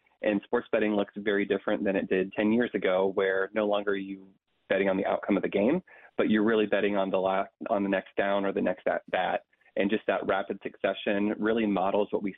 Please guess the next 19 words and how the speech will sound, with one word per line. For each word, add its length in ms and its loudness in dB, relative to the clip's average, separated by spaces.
see 120 0
a-, 220 2
as, 140 0
like, 220 -2
slot 180 -4
machines. 420 -2
And 80 2
we 60 4
know 160 2
that 200 2
slot 220 0
machines, 400 -2
like 180 0
sports 280 -2
betting, 320 0
tend 140 0
to 60 -4
be 240 2
the, 300 0